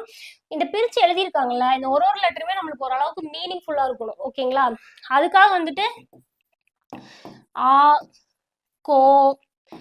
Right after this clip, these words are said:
மை இதெல்லாம் வந்து மீனிங் இல்ல அப்படின்னா இது ஓரெழுத்து ஒரு மொழியில மீனிங் வரும் தானே, அப்படி எடுத்துக்கணும். ஓகேங்களா? So, ஏதோ ஒண்ணுல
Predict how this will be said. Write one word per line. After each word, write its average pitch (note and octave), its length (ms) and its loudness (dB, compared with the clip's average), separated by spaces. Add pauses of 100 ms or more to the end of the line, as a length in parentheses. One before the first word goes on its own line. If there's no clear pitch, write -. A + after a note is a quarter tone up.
(480)
மை C4+ 140 0 (560)
இதெல்லாம் G4 300 2
வந்து F#4+ 160 -2
மீனிங் F#4 380 -2
இல்ல D#4 180 -2
அப்படின்னா D4 320 -2
இது A#4 180 0
ஓரெழுத்து G4 360 2
ஒரு D#4+ 100 -4
மொழியில D#4 280 -4 (100)
மீனிங் E4 260 -6
வரும் C#4 240 -8
தானே, B3 240 -4
அப்படி A#3+ 240 -8
எடுத்துக்கணும். C4 480 -6
ஓகேங்களா? C#4 360 -4 (420)
So, A4 60 0 (240)
ஏதோ F4 140 2 (120)
ஒண்ணுல G4+ 240 2